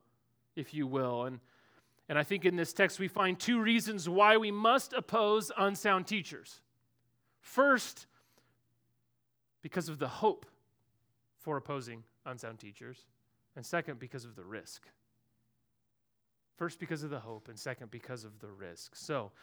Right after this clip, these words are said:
let's look at this. The, what's the hope for opposing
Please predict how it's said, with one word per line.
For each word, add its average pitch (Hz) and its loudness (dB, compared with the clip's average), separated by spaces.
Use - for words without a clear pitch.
let's 165 0
look 190 0
at - 0
this. 156 2
The, 156 -4
what's 240 0
the 233 2
hope 196 4
for 190 2
opposing 185 4